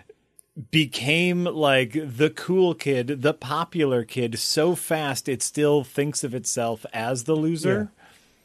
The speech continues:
Speaker 2: Well, they kind of switched places.
Speaker 1: Mm-hmm.
Speaker 2: At first, film industry was, like, the big,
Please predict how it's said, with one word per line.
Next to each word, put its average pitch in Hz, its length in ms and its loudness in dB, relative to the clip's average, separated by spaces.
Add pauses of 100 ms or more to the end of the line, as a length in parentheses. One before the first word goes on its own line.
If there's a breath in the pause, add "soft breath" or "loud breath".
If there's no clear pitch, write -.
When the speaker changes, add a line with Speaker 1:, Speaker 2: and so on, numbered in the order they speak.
Speaker 2:
Well, 139 100 -6
they 147 60 2
kind 190 200 2
of 151 80 0
switched - 340 -4
places. 95 500 -2
Speaker 1:
Mm-hmm. 110 340 0 (1000 soft breath)
Speaker 2:
At 113 80 -12
first, 165 320 0
film 175 220 2
industry 131 440 2
was, 120 220 2
like, 117 220 0
the 120 60 -4
big, 117 400 2